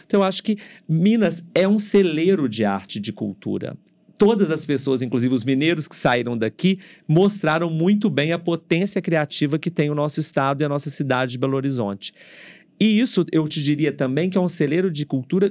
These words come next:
contemporânea. Nós somos expoentes de dança contemporânea no Brasil, de teatro contemporâneo, de música.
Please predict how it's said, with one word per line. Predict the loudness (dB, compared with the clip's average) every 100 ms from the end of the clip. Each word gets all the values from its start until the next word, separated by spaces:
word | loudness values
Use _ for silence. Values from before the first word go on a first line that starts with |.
| 0
contemporânea. | 0 0 0 -2 0 0 0 0 -2 -2 -4 -2
Nós | -2 0
somos | 0 0 -2 -2
expoentes | -2 0 0 2 -2 -2
de | -2 -2
dança | 0 0 0
contemporânea | -2 0 0 0 0 0 -2
no | -2
Brasil, | 0 0 -2 -4 -4
de | -6
teatro | -4 0 0 0
contemporâneo, | -2 -2 0 0 -2 -2 -4
de | -2
música. | 2 4 4 2 -2 0 -2